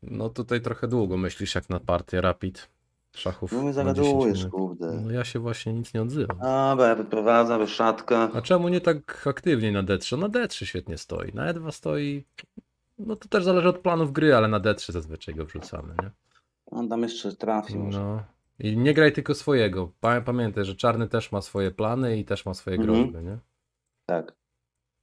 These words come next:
Speaker 2: E, no dobra. Podwójny atak na konia.
Speaker 1: O,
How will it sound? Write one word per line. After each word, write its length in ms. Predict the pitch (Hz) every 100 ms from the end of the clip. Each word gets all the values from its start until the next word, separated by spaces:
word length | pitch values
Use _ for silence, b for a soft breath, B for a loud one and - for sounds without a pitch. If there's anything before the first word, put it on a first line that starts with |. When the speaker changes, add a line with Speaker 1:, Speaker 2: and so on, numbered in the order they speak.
| _ _ _ _ _ _ _ _ _ _ -
Speaker 2:
E, 460 | 76 78 78 80 80 80 _ _ _ _ _ _ _ _ _ _ _ _ _ _ _ _ _ _ _ _ _ _ _ _
no 140 | - 87
dobra. 380 | - - 117 - _ - _ _ _ _ _ - -
Podwójny 440 | - 82 - 85 80
atak 240 | 73 73
na 80 | -
konia. 480 | - 76 78 87 104 _ _ _ _ _ _
Speaker 1:
O, 260 | 90 80